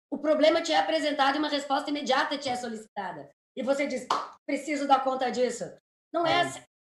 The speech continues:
Speaker 1: Não é assim. E outra coisa que vocês estavam falando, a Natália falou no início ali, é, a Josi passou pela experiência dela de construir o próprio tempo pessoal. A Natália disse assim, ó, "Eu não consigo descansar, eu vou contar uma coisa pra vocês.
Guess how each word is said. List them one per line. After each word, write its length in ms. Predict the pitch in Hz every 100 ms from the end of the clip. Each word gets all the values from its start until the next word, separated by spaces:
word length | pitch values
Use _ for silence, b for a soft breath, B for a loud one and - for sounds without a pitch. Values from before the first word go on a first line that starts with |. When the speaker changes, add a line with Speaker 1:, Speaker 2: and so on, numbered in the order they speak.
| _ _ _ _ 233
Speaker 1:
Não 80 |
é 80 | 262
assim. 260 | 269 220 - B -
E 60 |
outra 180 | 277 339
coisa 140 | 359 381
que 40 |
vocês 120 | 359
estavam 200 | 339 320
falando, 300 | 277 240 277
a 40 | 277
Natália 360 | 233 233 262
falou 200 | 262 226
no 60 | 240
início 320 | 220 226 226
ali, 340 | 190 226 254 B B _ _ _ _ -
é, 680 | 208 208 208 208 208 196 190 -
a 100 | 208
Josi 220 | 254 247
passou 240 | 240 262
pela 120 | 262 240
experiência 520 | 240 220 220 240 233
dela 220 | 220 247
de 100 | 226
construir 540 | 247 240 - 214 226
o 80 | 285
próprio 300 | 233 226 226
tempo 240 | 220 214 202
pessoal. 520 | 208 202 180 202 202 B B B
A 120 | 190
Natália 380 | 220 220 240 247
disse 140 | 254
assim, 120 | 247 233
ó, 80 | - B -
"Eu 60 | 233
não 80 | 269
consigo 320 | 277 277 269
descansar, 420 | - 262 247 208
eu 60 | 233
vou 100 | 240
contar 260 | 233 240
uma 140 | 240 233
coisa 240 | 240 233
pra 120 | 226
vocês. 500 | 214 214 175 214 -